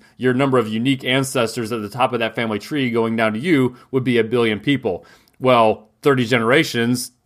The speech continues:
if you're going twenty to thirty years, is six hundred to nine hundred years ago,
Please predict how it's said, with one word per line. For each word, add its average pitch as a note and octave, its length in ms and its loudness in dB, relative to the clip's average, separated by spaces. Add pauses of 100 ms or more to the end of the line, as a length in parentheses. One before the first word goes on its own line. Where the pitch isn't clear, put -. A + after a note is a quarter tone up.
if A2+ 140 -8
you're G#2 80 -4
going G2+ 400 0
twenty A#2 340 -2
to G#2+ 80 0
thirty A2 240 0
years, B2 360 0
is G2+ 120 -4
six - 320 -4
hundred A#2+ 400 -2
to A2+ 100 -6
nine A#2 340 0
hundred A2 300 -4
years D#3 200 0
ago, G#2+ 420 2